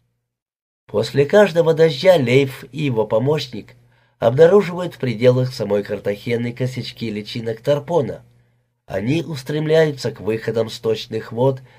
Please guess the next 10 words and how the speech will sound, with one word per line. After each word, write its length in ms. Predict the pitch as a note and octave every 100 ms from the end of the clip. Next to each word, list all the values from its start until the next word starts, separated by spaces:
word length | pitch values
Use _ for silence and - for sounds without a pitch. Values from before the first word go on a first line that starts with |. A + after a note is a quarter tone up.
| - -
и 80 | D#3
загрязнённой 760 | E3 D3+ D3+ B2+ G#2+ G2+ G#2
пресной 480 | A2 A2+ A2+ - B2+
воды, 420 | C#3+ D3 D#3+ - - _ _ _ _
туда, 460 | F#3 D#3+ F#3 F3+ C3 -
где 260 | A2+ D#3+
их 280 | F3+ F3+ F3+
заведомо 580 | C3 A#2+ A2+ B2 B2+ B2
ждёт 340 | A#2 G#2+ G#2
гибель. 480 | G#2+ C#3 E3 A#2+ F2